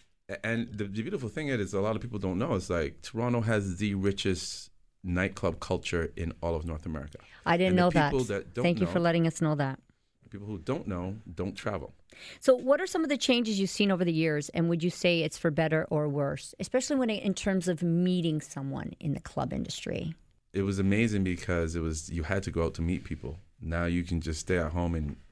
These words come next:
Speaker 1: cruise the internet to find people.
Speaker 2: Yeah. And, uh, do you, do you find that, uh, there are less people going out or more people going out?
Speaker 1: Well,
Speaker 2: Or has
Speaker 1: l-,
Speaker 2: it not
Speaker 1: less,
Speaker 2: changed at
Speaker 1: less
Speaker 2: all?
Speaker 1: our age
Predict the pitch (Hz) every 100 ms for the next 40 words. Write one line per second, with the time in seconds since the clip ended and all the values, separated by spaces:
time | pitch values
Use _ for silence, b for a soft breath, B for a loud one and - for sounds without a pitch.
0 | B B B B B B B B B B
1 | - _ - 101 98 95 101 107 90 85
2 | - - 82 95 110 - 80 76 76 -
3 | - 240 254 208 - - - 214 226 220
4 | 226 190 226 202 226 202 220 214 208 -
5 | - 190 160 - - - - 190 175 190
6 | - 175 170 175 - - 185 185 185 160
7 | - 269 262 240 247 240 240 240 247 185
8 | 170 165 165 156 143 139 139 139 135 -
9 | - 120 - - - _ _ _ _ _
10 | 208 202 190 185 180 170 160 117 160 156
11 | 151 147 143 117 127 - 87 95 - -